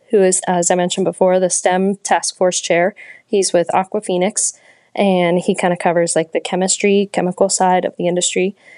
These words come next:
And then we have Connor Parrish, uh, from F C T Water, and he kinda covers the service side of the industry. And then myself, I cover the business side.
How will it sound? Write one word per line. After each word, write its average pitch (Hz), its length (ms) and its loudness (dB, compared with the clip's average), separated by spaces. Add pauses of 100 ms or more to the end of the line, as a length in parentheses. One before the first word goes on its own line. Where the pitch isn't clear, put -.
(120)
And 190 240 2
then 185 180 2
we 185 140 0
have 170 300 -2
Connor 170 280 -2
Parrish, - 560 0 (240)
uh, 180 300 -10
from 175 520 -2
F 180 140 0
C 190 220 -4
T 175 260 -2
Water, 214 540 0 (420)
and 190 220 0
he 226 200 0
kinda 220 240 -2
covers 175 600 -2
the 175 240 -2
service 240 420 0
side 151 240 0
of - 100 -20
the - 100 -6
industry. - 500 -8 (160)
And 175 160 -2
then 170 100 -2
myself, 170 460 -2
I 165 80 0
cover 160 280 -2
the 170 80 -2
business 190 400 0
side. 175 300 0